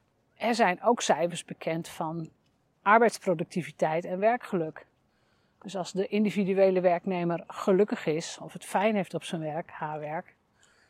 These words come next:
dan is de productiviteit hoger en aan het eind van de streep is er dan gewoon, en dan ga ik even heel kort door de bocht, hè, maar dan is er gewoon meer omzet. Dan is er gewoon meer voor het bedrijf.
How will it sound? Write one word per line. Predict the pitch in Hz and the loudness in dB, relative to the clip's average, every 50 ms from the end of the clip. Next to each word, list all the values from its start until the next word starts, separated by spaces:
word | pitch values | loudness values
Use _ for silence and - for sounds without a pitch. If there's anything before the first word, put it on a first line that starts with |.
| _ _ _ _ _ _ - | _ _ _ _ _ _ -6
dan | 220 196 190 185 190 185 | 0 2 2 2 2 0
is | - 190 170 - | -2 -4 -4 -4
de | 190 | -2
productiviteit | - - 190 185 175 - - 202 175 151 156 - 190 185 214 214 | 4 6 6 6 6 4 -2 -2 -2 -2 2 2 4 4 4 4
hoger | 185 165 165 156 165 175 - 202 208 196 | 2 0 -2 -2 -2 -2 -2 -4 -4 -2
en | - 196 180 185 180 | -2 -4 -4 -4 -6
aan | 175 | -8
het | 180 185 | -10 -8
eind | 180 180 190 208 190 | -4 -2 -2 -2 -2
van | - 214 | -2 -4
de | 175 170 | -4 -4
streep | - - 180 160 151 165 190 - _ _ _ _ _ _ _ _ _ _ _ _ _ _ _ _ | -6 -4 -4 -2 -2 -2 -4 -6 _ _ _ _ _ _ _ _ _ _ _ _ _ _ _ _
is | - 254 262 226 | 2 4 4 6
er | 233 190 | 6 4
dan | 180 156 156 170 156 | 4 4 2 0 -2
gewoon, | - - 180 170 170 | -4 -4 -4 -2 -2
en | 165 - 180 | -2 -2 -2
dan | 190 185 | -2 -4
ga | - - - 196 | -2 2 4 4
ik | 185 - | 4 4
even | 190 - 147 | 0 -2 2
heel | 151 196 190 | 4 4 4
kort | - - 175 156 | 4 4 2 2
door | 170 165 | 2 0
de | 156 | -2
bocht, | 151 165 165 - - - | -2 -4 -6 -8 -6 -6
hè, | 190 | -4
maar | 208 233 220 | -4 -2 -2
dan | 202 | -2
is | 175 170 170 | -4 -4 -6
er | 175 | -4
gewoon | - 185 156 165 | -4 -4 -2 -2
meer | 165 160 165 170 | -2 -2 -2 -2
omzet. | 202 233 214 - 175 156 - - _ _ _ _ _ _ _ _ _ _ _ _ _ _ _ _ - | -4 -6 -4 -4 -4 -4 -6 -10 _ _ _ _ _ _ _ _ _ _ _ _ _ _ _ _ -10
Dan | 190 190 | -8 -6
is | 185 220 233 220 | -2 -2 0 2
er | 254 202 | 2 2
gewoon | - - 180 170 170 165 | 2 0 0 0 0 2
meer | 190 226 233 196 165 156 - - _ _ _ _ _ _ | 2 4 4 4 2 0 -2 -8 _ _ _ _ _ _
voor | _ - - 202 175 165 160 160 156 _ _ _ _ _ | _ -6 -2 0 2 2 0 -2 -6 _ _ _ _ _
het | - - 185 165 | -10 -8 -6 -4
bedrijf. | 151 190 214 247 226 170 156 - - | -2 -2 0 0 -2 -2 -6 -10 -16